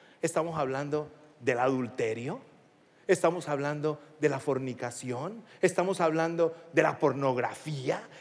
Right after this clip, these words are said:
estamos hablando de todas las cosas que no están aprobadas por Dios, nos separan de su voluntad. Y para yo poder entender eso,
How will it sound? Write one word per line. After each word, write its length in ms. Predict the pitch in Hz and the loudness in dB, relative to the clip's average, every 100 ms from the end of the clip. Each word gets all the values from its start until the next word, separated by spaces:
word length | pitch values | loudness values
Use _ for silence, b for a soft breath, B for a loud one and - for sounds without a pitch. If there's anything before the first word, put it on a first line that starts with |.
| - | -2
estamos 340 | 170 175 202 | 0 2 2
hablando 640 | 175 151 165 185 185 - - | 2 2 0 0 0 -2 2
de 120 | 165 | 2
todas 420 | - - 143 196 | 4 2 2 2
las 220 | 302 269 | 0 0
cosas 400 | - 180 180 269 | 0 0 2 -2
que 180 | - 226 | 2 2
no 460 | 156 147 175 277 392 | 2 2 2 2 2
están 520 | 247 - - 220 269 | 0 0 2 2 4
aprobadas 720 | 330 320 247 165 147 302 302 | 4 8 6 6 0 -2 -2
por 220 | - 233 | 6 6
Dios, 300 | 247 330 302 B B - | 6 -2 -2 B B 4
nos 240 | 240 220 | 6 6
separan 760 | - 202 143 - 165 254 320 | 6 4 4 2 2 2 0
de 100 | 339 | 2
su 240 | 262 196 202 | 0 0 8
voluntad. 920 | 226 254 294 302 - - - - 339 190 - - - _ _ _ _ _ _ _ _ _ _ b b | 10 10 6 0 2 4 4 0 -2 -4 -12 -18 -20 _ _ _ _ _ _ _ _ _ _ b b
Y 100 | 196 | 2
para 240 | 156 151 | 4 4
yo 160 | 151 240 | 4 2
poder 260 | 359 403 359 | 4 4 2
entender 520 | 320 254 196 190 180 | 6 6 6 4 4
eso, 380 | 175 151 160 | 2 2 0